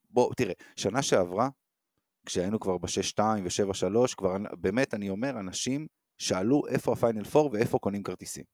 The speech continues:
ברמה הזו. אז לא, אין את זה השנה, אבל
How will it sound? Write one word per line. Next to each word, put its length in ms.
ברמה 400
הזו. 240
אז 200
לא, 120
אין 200
את 100
זה 180
השנה, 580
אבל 360